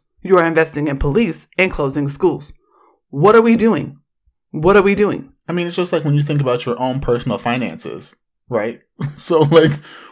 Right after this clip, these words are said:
Speaker 2: where you invest your money and
Speaker 1: Right.
Speaker 2: where you take your money out of, it kinda tells you
Speaker 1: Right.
Speaker 2: what your goals are.
Speaker 1: Right. The state is inherently racist.
Speaker 2: If you spending money on ice cream and you canceling your gym membership,
Speaker 1: You said,
Speaker 2: you're not
Speaker 1: "Hey,
Speaker 2: really
Speaker 1: hey,
Speaker 2: focused
Speaker 1: listen,
Speaker 2: on
Speaker 1: hey,"
Speaker 2: health.
Speaker 1: and, and listen, and that's cool.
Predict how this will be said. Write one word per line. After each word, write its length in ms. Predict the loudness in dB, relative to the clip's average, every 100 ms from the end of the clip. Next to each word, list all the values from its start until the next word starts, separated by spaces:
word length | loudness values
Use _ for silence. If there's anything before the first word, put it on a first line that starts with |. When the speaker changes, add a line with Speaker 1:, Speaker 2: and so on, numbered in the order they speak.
| -4
Speaker 2:
where 180 | 0 0
you 200 | 0 0
invest 440 | 0 0 -2 -2
your 80 | -2
money 300 | -2 -2 0
and 80 | 2
Speaker 1:
Right. 160 | 2
Speaker 2:
where 80 | 2
you 80 | 0
take 240 | -4 -4
your 80 | -4
money 280 | -4 -4 -4
out 140 | -8
of, 180 | -10 -10
it 140 | -12 -6
kinda 220 | -4 -4
tells 320 | 0 0 2
you 100 | 4
Speaker 1:
Right. 300 | 4 4 0
Speaker 2:
what 180 | -4 -2
your 100 | -2
goals 320 | 0 0 0
are. 220 | -2 -4 2
Speaker 1:
Right. 360 | 4 4 0
The 120 | 0 2
state 320 | 4 4 4
is 100 | 0
inherently 420 | -4 -4 -4 -4
racist. 520 | -4 -6 -8 -14 -14 -12
Speaker 2:
If 100 | -8
you 100 | -6
spending 300 | -2 0 2
money 220 | 2 0
on 160 | 0 -2
ice 240 | -6 -8
cream 400 | -6 -4 -2 -4
and 160 | -2 0
you 200 | 0 -4
canceling 400 | -6 -6 -2 -4
your 100 | -2
gym 160 | -2 -2
membership, 560 | -2 -4 -4 -4 -8 -12
Speaker 1:
You 320 | -6 2 4
said, 180 | 6 4
Speaker 2:
you're 80 | 6
not 140 | 8
Speaker 1:
"Hey, 140 | 8 8
Speaker 2:
really 60 |
Speaker 1:
hey, 80 | 8 8
Speaker 2:
focused 120 | 8
Speaker 1:
listen, 180 | 6 4
Speaker 2:
on 60 | 6
Speaker 1:
hey," 100 | 6
Speaker 2:
health. 160 | 6
Speaker 1:
and, 100 | 4 4
and 80 | 2
listen, 220 | 2 2
and 100 | 2
that's 160 | 2
cool. 380 | 2 2 2 -2